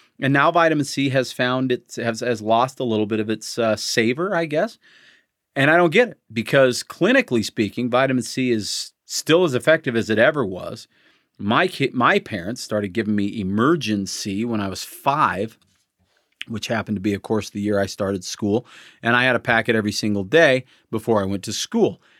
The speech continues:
And then I had one when I got home after school if I was, felt like I was fighting anything, if I was a little fatigued more than usual, or I had a little scratchy throat or a runny nose, I took another Emergen-C packet.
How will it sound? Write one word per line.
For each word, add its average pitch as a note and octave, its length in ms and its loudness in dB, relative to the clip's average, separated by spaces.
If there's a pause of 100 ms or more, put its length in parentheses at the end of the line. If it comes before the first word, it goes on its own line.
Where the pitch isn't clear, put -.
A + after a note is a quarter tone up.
(120)
And B2 200 2
then E3+ 220 4
I C3+ 140 4
had B2 260 2
one B2+ 200 2
when B2 120 2
I A#2+ 80 2
got A#2 320 2
home C#3 240 2
after E3 380 2
school A#2 440 0
if C3 460 0 (300)
I B2 140 2
was, B2 420 0
felt C3 180 2
like B2+ 160 2
I B2+ 40 4
was A#2 120 0
fighting B2+ 400 2
anything, C#3 520 0
if E2 120 -12
I F#2+ 80 -4
was F#2+ 140 -6
a G2+ 40 -6
little G2+ 200 -4
fatigued D3 640 -4
more A2 200 2
than G2+ 160 -2
usual, G2 540 -4
or G#2 260 -2
I F#2 40 -2
had G#2 100 -4
a G#2 40 -4
little G2+ 180 -6
scratchy G#2+ 420 -4
throat E3+ 320 4
or A2+ 100 4
a G#2+ 40 2
runny A2+ 200 2
nose, D3 280 0
I G#2+ 60 0
took - 180 -12
another A#2+ 500 -2
Emergen-C A#2+ 1000 -4
packet. C3+ 440 -2